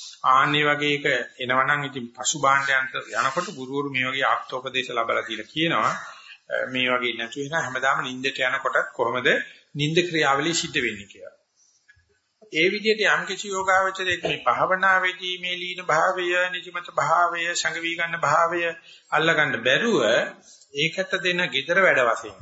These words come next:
අමතර, අ, අභ්‍යාසයක් වශයෙන් දෙන නිින්දට,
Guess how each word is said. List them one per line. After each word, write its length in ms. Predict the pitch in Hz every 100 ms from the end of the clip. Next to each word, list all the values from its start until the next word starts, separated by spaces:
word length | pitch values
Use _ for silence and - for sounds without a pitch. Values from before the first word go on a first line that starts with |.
| - - - 131
අමතර, 380 | 131 156 170 170 147 - - - _ _
අ, 120 | 160 151 147
අභ්‍යාසයක් 560 | 151 175 175 165 180
වශයෙන් 300 | - 156 170 165
දෙන 180 | 165 143
නිින්දට, 500 | 131 147 185 196 202